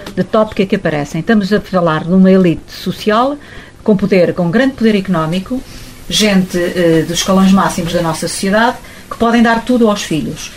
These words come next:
E tudo é ter bo-, boa biblioteca em casa, ter todos os meios técnicos que os alunos precisem, eh, ter, eh, conversas que os suscitam, quer à mesa, quer no acompanhamento que, que lhes fazem,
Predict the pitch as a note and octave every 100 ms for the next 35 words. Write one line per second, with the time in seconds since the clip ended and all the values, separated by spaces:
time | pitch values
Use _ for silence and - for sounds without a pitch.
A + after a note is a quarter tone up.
0 | - - G#3+ C4+ C#4+ A#3+ F3+ D#3 - F3+
1 | E3 D#3 D3 F3+ E3+ D#3 E3 F#3+ F#3 G#3+
2 | A#3+ G3 F3+ F3+ F3 - - - F3+ -
3 | G#3 D#3+ E3 F3+ E3 - F3 D#3+ E3+ -
4 | - F3 E3 D#3+ D3+ - - A#3 G3+ F#3
5 | - - - - - F#3+ F#3 E3+ - -
6 | - - A#3+ A3 F#3 F3+ E3+ D#3+ - F#3+
7 | E3+ G#3 G3 F3 - F#3 - F3 - G3
8 | F#3+ E3 D#3+ F#3+ F3+ E3+ F#3 G3 E3 D#3+
9 | - E3 E3 D#3+ E3 F3 F3 F3+ D#3+ -
10 | - - E3 D#3 A#3 B3+ A3 A#3